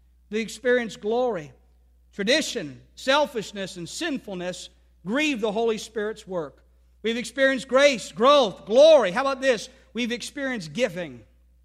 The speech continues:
You say, "How do you work that in Acts two forty-two?" Well, look at, look at Acts chapter two.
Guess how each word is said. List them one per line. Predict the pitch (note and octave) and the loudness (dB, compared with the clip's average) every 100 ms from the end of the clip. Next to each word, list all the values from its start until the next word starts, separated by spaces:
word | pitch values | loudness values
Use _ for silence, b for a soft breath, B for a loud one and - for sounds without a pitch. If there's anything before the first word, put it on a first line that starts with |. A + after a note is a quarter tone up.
| _ _ _ _ | _ _ _ _
You | C4+ | -10
say, | C4 A3+ | -4 0
"How | D4 | 0
do | |
you | D4 | -2
work | D4 D4 | -2 -2
that | C#4 C#4 | -2 -6
in | B3 | -4
Acts | A#3+ B3+ | -6 -10
two | - C#4 | -14 -16
forty-two?" | - C4+ B3+ F4 D#4 | -8 -8 -8 -12 -12
Well, | G3+ | -10
look | F#4+ - | -10 -12
at, | A3+ _ _ _ G#3+ | -18 _ _ _ -4
look | D4+ - | -4 -2
at | F4+ | -4
Acts | G4 - | -4 -4
chapter | - E4 - D#4 | -8 -8 -8 -12
two. | - E4+ E4+ | -10 -10 -10